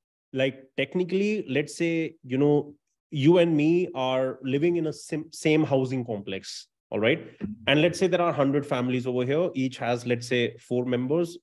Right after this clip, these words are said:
I'm in India, so yeah, four members. In the West, maybe two members or whatever. The single parenthood is a little bit higher over there. Um, and let's say all of us together go to a psychiatrist.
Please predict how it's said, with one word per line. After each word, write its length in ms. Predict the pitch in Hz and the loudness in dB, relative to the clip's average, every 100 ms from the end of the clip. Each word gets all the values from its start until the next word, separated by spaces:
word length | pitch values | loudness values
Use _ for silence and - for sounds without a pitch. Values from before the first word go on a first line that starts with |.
| - | -6
I'm 180 | 113 117 | 0 2
in 80 | |
India, 280 | 113 113 120 | 2 4 2
so 180 | 117 113 | 2 -2
yeah, 140 | 104 | -2
four 200 | 101 117 | -2 -2
members. 340 | 120 120 131 127 | -2 0 0 0
In 100 | 117 | -2
the 60 | |
West, 240 | 110 113 - | 0 -2 -2
maybe 240 | 113 110 110 | -4 -2 -2
two 200 | 123 120 | 0 2
members 360 | 120 123 131 | 4 4 2
or 140 | 120 101 - - - _ - | -2 -6 -14 -20 -20 _ -4
whatever. 380 | - 117 123 117 | 4 6 6 4
The 180 | 123 | 2
single 320 | 117 127 123 127 | 2 0 0 0
parenthood 460 | 123 120 120 120 | 0 0 0 -4
is 80 | 113 | -4
a 40 | |
little 220 | 107 107 110 | -6 -6 -6
bit 160 | 110 | -6
higher 320 | 107 104 113 | 0 2 4
over 180 | 117 117 | 4 2
there. 280 | 117 156 202 - _ _ _ _ - | 2 0 -2 -12 _ _ _ _ 0
Um, 720 | 123 127 127 123 120 107 - - _ _ _ _ _ - | 4 6 8 8 6 2 -6 -20 _ _ _ _ _ -10
and 440 | - 127 135 139 135 | 0 2 4 2 0
let's 280 | 139 165 165 | 0 0 2
say 180 | 190 151 | 0 2
all 200 | 147 160 | 2 2
of 120 | 160 | 2
us 420 | 165 165 - - _ _ _ _ _ _ _ _ _ | -2 -2 -18 -20 _ _ _ _ _ _ _ _ _
together 480 | 160 156 170 196 117 110 _ _ _ _ _ _ 127 | 2 4 4 2 0 -8 _ _ _ _ _ _ 0
go 120 | 156 | 2
to 160 | 160 | 4
a 40 | 160 | 4
psychiatrist. 680 | 147 131 135 127 107 - | 4 2 0 -2 -6 -8